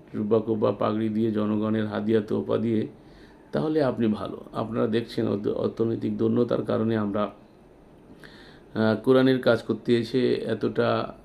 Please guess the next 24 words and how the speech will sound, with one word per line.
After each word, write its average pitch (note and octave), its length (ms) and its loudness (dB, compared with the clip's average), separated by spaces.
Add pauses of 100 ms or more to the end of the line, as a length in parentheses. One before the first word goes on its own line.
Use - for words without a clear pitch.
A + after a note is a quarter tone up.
(120)
দুনিয়ার A2+ 500 0
দিক A2+ 140 -2
থেকে A#2 280 -2
পিছিয়ে A#2 420 -2
পড়েছি, G#2+ 460 -4
আহ, - 1080 -4
নানান A#2+ 340 0
দিক A#2 200 -2
থেকে A#2+ 200 -2
ক্ষতিগ্রস্ত - 680 -4
হচ্ছি, - 420 -8
যার A2 260 -4
কারণে A2+ 340 -4
সঠিক - 500 -8 (840)
instrument C#3 640 2
না B2 180 2
থাকার B2 280 0
কারণে B2+ 340 0
আপনাদেরকে A2+ 560 -2
আসলে A#2 260 -4
যেভাবে A2 580 0 (120)
আমাদের A2+ 280 -2
কাছে C3 180 -2
অনেক C3+ 220 0